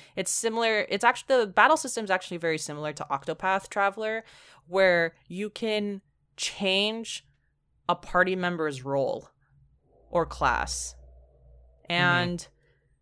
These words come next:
Speaker 1: when I played Octopath, I, I didn't do that. I kept everyone the same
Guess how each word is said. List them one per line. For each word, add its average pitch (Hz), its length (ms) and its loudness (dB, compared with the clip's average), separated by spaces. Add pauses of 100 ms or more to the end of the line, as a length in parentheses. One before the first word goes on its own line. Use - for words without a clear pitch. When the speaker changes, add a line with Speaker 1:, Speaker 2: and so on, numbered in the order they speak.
(260)
Speaker 1:
when 220 160 4
I 277 180 8 (120)
played 277 280 6
Octopath, 196 800 0 (140)
I, 180 240 4
I 202 120 4
didn't 160 520 -4
do 131 200 -8
that. 101 460 -2
I 160 360 2
kept 175 440 -2
everyone 160 680 -2
the 143 100 -10
same 147 640 -4